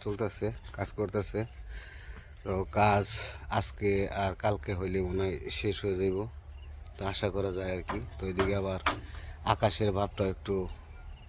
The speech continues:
খারাপ, তো ডাকাডাকি করতেছে, সম্ভবত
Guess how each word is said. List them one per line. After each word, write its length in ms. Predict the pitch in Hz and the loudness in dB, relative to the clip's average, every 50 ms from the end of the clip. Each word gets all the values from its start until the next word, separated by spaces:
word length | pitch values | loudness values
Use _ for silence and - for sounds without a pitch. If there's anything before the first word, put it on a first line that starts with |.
| - - | -8 0
খারাপ, 320 | - 107 101 95 98 107 - - - - - - - - - - - - - - - - - - | 2 2 2 4 2 0 -2 -4 -8 -10 -10 -10 -10 -4 -4 -2 -2 -2 -8 -10 -12 -10 -4 -2
তো 100 | 98 92 92 92 90 90 87 - - - - - - - - - - - - - - - - - - 113 98 98 | 0 0 0 0 0 -2 -4 -6 -8 -12 -12 -14 -12 -12 -12 -12 -12 -12 -14 -14 -14 -12 -12 -10 -8 -6 0 2
ডাকাডাকি 380 | 101 101 113 104 107 104 104 98 104 | 2 2 4 2 4 4 4 4 4
করতেছে, 400 | 104 - - 101 87 - - 85 85 - 98 - - - | 2 2 2 -2 -4 -4 -4 -4 -4 -4 -4 -6 -6 -2
সম্ভবত 400 | - 107 104 98 101 104 101 - | 0 0 0 0 0 0 0 -2